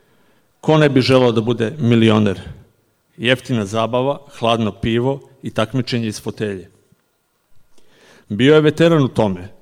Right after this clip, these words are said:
vlasnik svakakvih informacija, davao je tačne odgovore na većinu postavljenih pitanja. Ipak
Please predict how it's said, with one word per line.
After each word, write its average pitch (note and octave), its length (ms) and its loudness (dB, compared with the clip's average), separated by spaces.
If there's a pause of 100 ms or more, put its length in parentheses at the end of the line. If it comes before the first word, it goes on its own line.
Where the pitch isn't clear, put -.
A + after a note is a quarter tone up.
(100)
vlasnik C3 500 -2
svakakvih - 600 -6
informacija, A2+ 880 -4
davao A#2 380 2
je G#2+ 120 -4
tačne C3+ 420 -2
odgovore B2 640 -2
na A2+ 120 -6
većinu C3 380 -4
postavljenih B2 760 -6
pitanja. F#2 420 -10 (600)
Ipak - 500 0